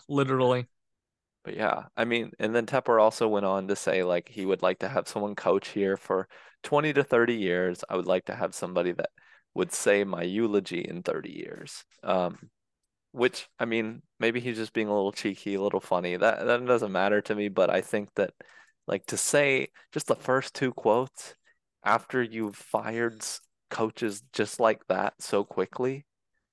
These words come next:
Speaker 2: you know, that, that's kinda crazy. I mean, I do think, okay, I will say Matt Rhule was given a decent amount of time in my eyes. I don't think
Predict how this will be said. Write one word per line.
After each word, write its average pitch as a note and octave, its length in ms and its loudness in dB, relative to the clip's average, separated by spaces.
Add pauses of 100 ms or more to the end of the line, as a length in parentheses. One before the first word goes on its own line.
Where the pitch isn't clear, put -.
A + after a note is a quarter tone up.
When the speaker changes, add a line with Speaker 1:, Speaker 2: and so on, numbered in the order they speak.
(120)
Speaker 2:
you G#2+ 140 -2
know, A2+ 360 0 (220)
that, G#2+ 380 -2
that's G2 380 0
kinda C3+ 280 -2
crazy. - 560 0
I A#2 120 6
mean, C#3 200 2 (100)
I D#3+ 100 4
do E3 180 4
think, D3 260 -2 (160)
okay, F#2+ 260 -2
I F#2+ 120 -2
will F#2+ 180 -2
say - 280 -14
Matt G2+ 260 -2
Rhule F#2+ 200 0
was - 160 -8
given F2+ 360 -4 (220)
a - 60 -2
decent F#2 380 -6
amount F2+ 160 -4
of - 60 -10
time - 280 -10
in D2+ 120 -16
my - 120 -12 (200)
eyes. - 240 -12
I A2+ 140 6
don't A#2 220 2
think F#2 300 -4